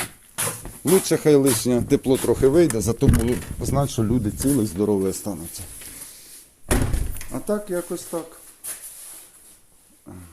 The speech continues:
Хто хоче подивитися більше, е, переходьте на канал Тепло в Дім.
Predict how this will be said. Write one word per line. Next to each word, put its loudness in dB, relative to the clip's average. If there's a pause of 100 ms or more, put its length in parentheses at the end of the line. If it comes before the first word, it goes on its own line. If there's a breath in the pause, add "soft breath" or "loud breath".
(2750 loud breath)
Хто -2
хоче -4 (280)
подивитися -2
більше, -12 (1800 loud breath)
е, -2 (220)
переходьте -4
на -4
канал -4 (180)
Тепло -2
в -6
Дім. -4